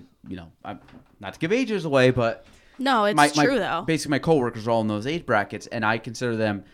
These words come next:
Speaker 1: fun people, and I look forward to seeing them and hanging
Speaker 2: Yeah.
Speaker 1: out, and we just, like, gel.
Speaker 2: It's almost like a lifestyle shift. It's when your lifestyle merges.
Speaker 1: Yeah, I, I would say when you get, I would say when you hit, a lot of things changed for me when I was, like, twenty-four, twenty-five.
Speaker 2: Yes.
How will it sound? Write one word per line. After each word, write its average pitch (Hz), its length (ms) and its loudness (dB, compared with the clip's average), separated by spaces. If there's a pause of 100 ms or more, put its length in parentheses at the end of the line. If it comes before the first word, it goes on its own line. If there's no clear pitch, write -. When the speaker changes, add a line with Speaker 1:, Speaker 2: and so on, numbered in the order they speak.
(460)
Speaker 1:
fun 131 400 2
people, 127 360 -4
and 117 100 -2
I 107 40 -2
look 110 200 -6
forward 107 260 -6
to - 60 -12
seeing 110 280 -4
them 104 120 -4
and 104 100 -8
hanging 104 260 -2
Speaker 2:
Yeah. 147 180 -2
Speaker 1:
out, 101 180 -2
and 98 100 -8
we 101 140 -6
just, 95 260 -14
like, 87 260 -14
gel. 98 460 -2 (280)
Speaker 2:
It's 240 140 -4
almost 277 240 2
like 285 120 -2
a 233 60 0
lifestyle 202 680 -4
shift. - 540 -12
It's 208 140 -16
when 226 120 -6
your 208 120 -6
lifestyle 202 440 -2
merges. 190 520 -8
Speaker 1:
Yeah, 160 240 0 (280)
I, - 80 2
I - 40 4
would 262 100 0
say 269 140 -4
when 233 140 -2
you 165 60 -12
get, - 280 -8 (280)
I 170 80 4
would 254 120 -2
say 254 160 -2
when 202 160 -4
you 160 80 -2
hit, - 340 -4 (560)
a 151 60 0
lot 139 260 4
of 185 80 -2
things 185 240 -4
changed 135 320 -2
for 135 80 -4
me 127 140 2
when 113 120 -2
I 107 80 -2
was, 104 140 -6
like, 104 140 -8
twenty-four, 117 480 -4
twenty-five. - 540 -12 (320)
Speaker 2:
Yes. 320 340 -4